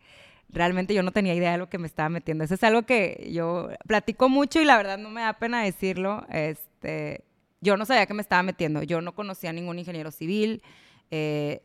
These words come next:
en mi familia nadie se dedica a la construcción. Eh, realmente en el momento en el que yo, eh,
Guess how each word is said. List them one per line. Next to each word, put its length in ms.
en 140
mi 60
familia 300
nadie 240
se 120
dedica 240
a 20
la 80
construcción. 760
Eh, 380
realmente 880
en 140
el 80
momento 380
en 80
el 160
que 680
yo, 680
eh, 360